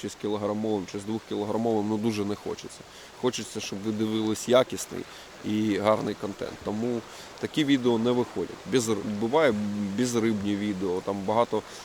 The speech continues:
буває, ми там знайшли, сіли на місце, а воно там цепи постійні.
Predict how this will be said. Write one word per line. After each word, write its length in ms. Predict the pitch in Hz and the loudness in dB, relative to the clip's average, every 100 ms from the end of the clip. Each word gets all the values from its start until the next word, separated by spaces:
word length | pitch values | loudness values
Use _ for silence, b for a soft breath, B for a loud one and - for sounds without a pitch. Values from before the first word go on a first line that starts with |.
| - | -6
буває, 220 | 104 107 104 | 2 4 4
ми 120 | 107 | 2
там 160 | 107 | 2
знайшли, 380 | 107 113 - 127 | 2 0 2 0
сіли 380 | - - 117 107 | 2 2 4 4
на 100 | 104 | 2
місце, 380 | 104 104 - 95 | 2 -2 -2 -2
а 40 | |
воно 200 | 101 113 | 0 0
там 200 | 110 107 - - - - | 0 -2 -6 -16 -18 -6
цепи 380 | - 127 110 110 | 2 6 6 2
постійні. 680 | - 104 - 110 104 95 | -2 -4 -4 -4 -4 -4